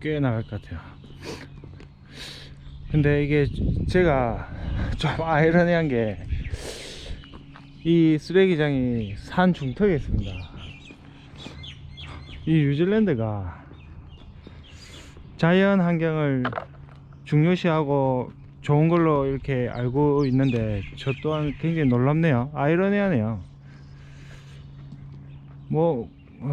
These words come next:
제가 여기 처음 와봐서 그럴 수도 있고,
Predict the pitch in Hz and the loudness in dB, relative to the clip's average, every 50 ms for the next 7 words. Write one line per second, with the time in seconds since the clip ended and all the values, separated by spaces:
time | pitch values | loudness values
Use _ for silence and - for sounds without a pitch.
0 | 143 131 180 - 180 180 175 165 165 165 175 180 165 156 143 - 208 233 226 214 | -6 -6 -2 2 2 4 4 4 4 4 4 4 2 0 0 2 4 6 6 6
1 | 185 160 143 139 143 143 131 143 139 131 127 120 - 143 139 143 143 143 143 139 | 4 4 2 2 0 0 0 -2 -2 -2 -2 -2 -2 -2 0 0 0 0 0 -2
2 | 135 - - - 143 135 127 - 127 135 156 | -4 -6 -4 -2 0 0 0 0 -2 -2 -2